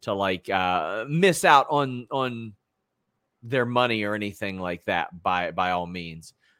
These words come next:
So let me scroll up and find this one. Uh, Adam Weller says, "Regarding the Raw Rumble, hard agree. I remember them doing Raw versus Nexus seven-on-seven just before SummerSlam two thousand ten.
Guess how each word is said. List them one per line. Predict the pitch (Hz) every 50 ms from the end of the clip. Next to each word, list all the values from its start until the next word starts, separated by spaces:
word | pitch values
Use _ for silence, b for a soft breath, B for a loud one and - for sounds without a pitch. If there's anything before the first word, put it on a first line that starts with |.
| _ _ -
So | - - 120 107 117
let | 131 127
me | 123
scroll | 110 - - - 135 123 113 110 110
up | 104 101 - - -
and | 98 95 90
find | - - 104 92 92 92 90 85 80
this | 80 78 - - -
one. | 85 78 76 76 73 - _ _ _ _ _ _ _ _ _ _ _ _ _ _ _ _ _ _ _ -
Uh, | 104 117 123 -
Adam | 151 156 143 123 123
Weller | 127 127 127 117 107
says, | - 127 110 98
"Regarding | 117 113 131 147 170 170 139
the | 123
Raw | 113 127 127 120
Rumble, | 117 104 117 120 120 95 95 90 87
hard | 110 131 147 131 107
agree. | 90 98 120 123 107 92 87 80 b b b b b b b b b _ -
I | 120
remember | 120 127 151 180 180 165 139
them | 139 135 127 123
doing | 123 131 135 127 120 117
Raw | 107 117 131 139 143 135
versus | 131 127 113 - 107 101
Nexus | 117 127 123 120 - - 117
seven-on-seven | - - 151 139 135 123 113 110 - - 120 113 117 117
just | 117 117 -
before | 117 - - 120 110
SummerSlam | - - 123 113 110 - - 117 107 110
two | 107 117
thousand | 117 110 107 92 98 92
ten. | - 135 135 127 120